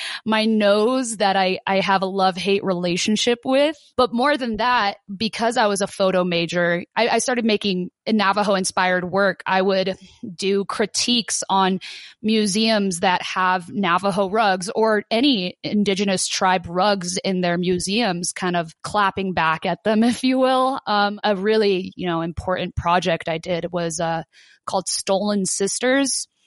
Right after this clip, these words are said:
It's about missing and murdered in-, indigenous women. And through that, I took, uh, found images from my mom's book of old photographs and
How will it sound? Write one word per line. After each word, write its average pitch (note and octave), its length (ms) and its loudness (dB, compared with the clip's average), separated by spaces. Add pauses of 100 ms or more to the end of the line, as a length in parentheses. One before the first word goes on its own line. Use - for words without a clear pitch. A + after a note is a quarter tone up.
(340)
It's G3 120 -8
about G#3 260 2
missing A#3 360 0
and G#3 100 0
murdered F#3+ 400 0
in-, F#3 120 -6 (180)
indigenous G3 640 0
women. E3+ 460 -4 (560)
And G#3+ 500 0
through B3+ 240 -2
that, B3 400 0 (580)
I A3 240 2 (100)
took, - 360 0 (240)
uh, F#3+ 440 0
found G#3+ 480 0
images F#3+ 640 2
from F#3 380 0
my F#3 140 4
mom's F#3 640 0
book F#3+ 220 0
of F3 160 -4
old F#3+ 300 0
photographs F#3 800 0
and E3 280 -2